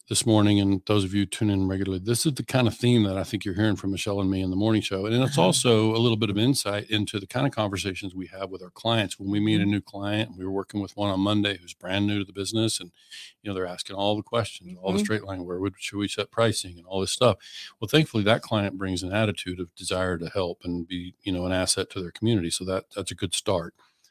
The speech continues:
Speaker 1: Um, but I think what you're seeing is this is where Michelle and I spend a lot of our time with new
Speaker 2: Mm-hmm.
Speaker 1: clients, is taking them inside of this stuff and, and kind of this, you know, the,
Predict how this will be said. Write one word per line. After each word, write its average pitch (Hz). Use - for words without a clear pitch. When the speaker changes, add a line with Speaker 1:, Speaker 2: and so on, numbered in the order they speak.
Speaker 1:
Um, 101
but 113
I 104
think 117
what 113
you're 101
seeing 127
is 90
this 151
is 170
where 117
Michelle 107
and 104
I 98
spend 98
a 90
lot 92
of 90
our 95
time 85
with 156
new 170
Speaker 2:
Mm-hmm. 185
Speaker 1:
clients, 95
is 92
taking 110
them 104
inside 107
of 98
this 107
stuff 92
and, 95
and 104
kind 107
of 92
this, 92
you 107
know, 98
the, 90